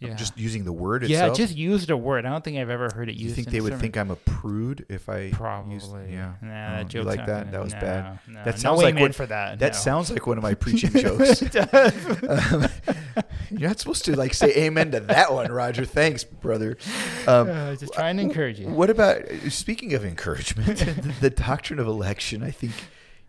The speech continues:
Speaker 1: gives us, and I love how they use the language, rich comfort right at the end there, it says,
Speaker 2: Yeah.
Speaker 1: "It gives rich comfort to all who sincerely obey the gospel," which I, I'm gonna simply say that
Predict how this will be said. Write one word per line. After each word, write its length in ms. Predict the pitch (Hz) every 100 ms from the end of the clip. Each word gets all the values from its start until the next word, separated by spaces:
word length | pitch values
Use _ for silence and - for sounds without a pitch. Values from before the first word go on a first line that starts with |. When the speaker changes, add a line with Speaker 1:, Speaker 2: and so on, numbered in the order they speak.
| 95 -
Speaker 1:
gives 340 | 120 131 127
us, 180 | 120 -
and 140 | 107
I 100 | 107
love 200 | 104 104
how 100 | 104
they 220 | 95 95 -
use 240 | 92 95
the 60 | 98
language, 340 | 98 95 90 -
rich 640 | 90 92 139 - - - _
comfort 680 | - 117 117 - 98 - - - _ _ _ _ -
right 140 | 92
at 100 | 98
the 200 | - 92 95
end 180 | 104
there, 140 | 110 113
it 160 | 110
says, 180 | 107 101
Speaker 2:
Yeah. 60 | 104
Speaker 1:
"It 60 |
gives 220 | 120 120 -
rich 240 | 139 -
comfort 320 | - 85 98
to 100 | 98
all 160 | 85 107
who 80 | 98
sincerely 680 | - 95 - 101 101 98 95 _ _ _ _ _
obey 260 | 92 98 98
the 100 | 92
gospel," 380 | - 101 - 110
which 120 | 139
I, 100 | 156 -
I'm 160 | 131 135
gonna 240 | 117 107 - - _ _ _ -
simply 340 | - 107 98
say 220 | - 101
that 120 | 90